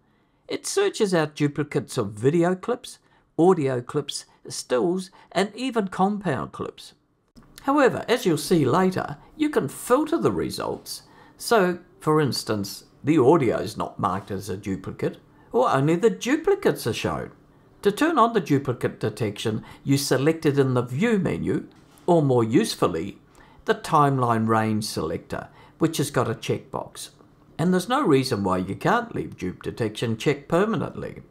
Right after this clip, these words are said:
When it's activated, you'll see a hashed line through the top of the clip. And it's as simple as that. All you need to do is decide if you want to keep the duplicates or replace them. Well, not so simple really,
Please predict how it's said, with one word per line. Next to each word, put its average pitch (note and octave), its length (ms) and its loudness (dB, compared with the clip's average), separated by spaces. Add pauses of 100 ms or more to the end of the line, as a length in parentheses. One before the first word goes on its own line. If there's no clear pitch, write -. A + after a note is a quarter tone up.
(400)
When B3+ 200 -2
it's E3 180 0
activated, A#2 760 -2 (280)
you'll - 160 0
see A3+ 200 4
a E3+ 80 6
hashed - 580 -4
line A2+ 460 2
through A2 260 -4
the G#2+ 120 -4
top - 280 -4
of - 60 -8
the F2 100 -10
clip. - 380 -8 (680)
And G3 140 0
it's G#3+ 200 0
as - 120 -4
simple G3 340 2
as C#3+ 140 0
that. - 320 -2 (380)
All C4 180 4
you E3 60 0
need A2 220 0
to G2+ 100 -4
do E3 200 2
is F#3 120 0
decide B2+ 460 0
if B2 120 -4
you B2 80 0
want B2+ 160 2
to A#2 180 -8
keep A#3 200 0
the - 80 -4
duplicates - 640 -6
or G3 60 2
replace F#3+ 560 0
them. - 260 -10 (640)
Well, F#3+ 800 4
not G3+ 260 2
so F3+ 140 2
simple D#3+ 400 2
really, C3 500 2